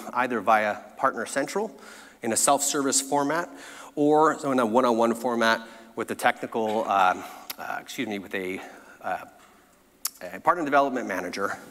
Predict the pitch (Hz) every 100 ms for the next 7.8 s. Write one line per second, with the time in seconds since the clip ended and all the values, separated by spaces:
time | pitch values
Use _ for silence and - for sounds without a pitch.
0 | - - - _ _ - 131 123 117 -
1 | - 117 - 98 98 - 95 87 92 82
2 | - - - - - - - - _ _
3 | _ _ _ _ _ _ _ _ _ _
4 | _ _ _ _ _ _ _ _ _ _
5 | _ _ _ _ _ _ _ _ _ _
6 | _ - _ _ _ _ _ - - -
7 | - - _ - 196 175 -